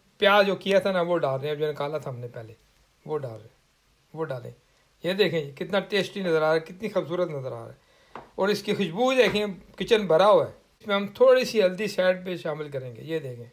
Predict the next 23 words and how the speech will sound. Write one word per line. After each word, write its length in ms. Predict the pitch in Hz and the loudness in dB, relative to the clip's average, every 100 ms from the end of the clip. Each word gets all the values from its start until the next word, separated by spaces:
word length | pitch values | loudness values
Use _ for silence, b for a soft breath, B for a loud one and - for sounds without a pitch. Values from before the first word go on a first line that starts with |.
| _ _ _ _ _ | _ _ _ _ _
अब 140 | 214 233 | 0 2
इसको 260 | 220 - | 0 2
हम 160 | 202 202 | 2 4
दो 160 | 190 208 | 4 4
मिनट 220 | 202 196 | 4 2
और 160 | 180 175 | 2 4
दम 200 | 170 165 | 4 2
देंगे, 380 | 139 135 123 - _ _ _ _ _ _ _ _ | -4 -8 -12 -18 _ _ _ _ _ _ _ _
क्यों, 140 | 180 202 | -8 -6
क्योंकि 380 | 202 208 196 185 | -2 0 0 0
चीज़ें 300 | 190 185 202 | -4 -2 0
जो 100 | 196 | 2
बना 200 | 175 160 | 2 2
ली 120 | 185 | 2
हैं 80 | 208 | 0
ना 100 | 196 | 0
वो 120 | 180 | 0
भी 140 | 185 190 | 2 2
ज़रा 120 | 175 | 2
मज़े-, 280 | 160 151 151 | 0 -6 -8
मज़ेदार 400 | 147 151 147 147 | -10 -6 -6 -6
बन 220 | 143 135 | -8 -10
जाए। 140 | 120 | -12